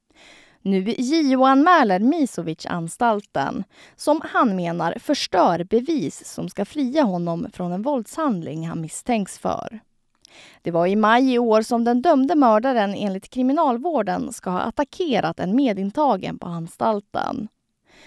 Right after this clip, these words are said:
Misovic själv menar att han är oskyldig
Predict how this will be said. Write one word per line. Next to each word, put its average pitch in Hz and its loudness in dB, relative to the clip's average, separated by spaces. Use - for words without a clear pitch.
Misovic 180 -2
själv 285 0
menar 196 0
att 190 -2
han 190 -2
är 277 -4
oskyldig 202 -4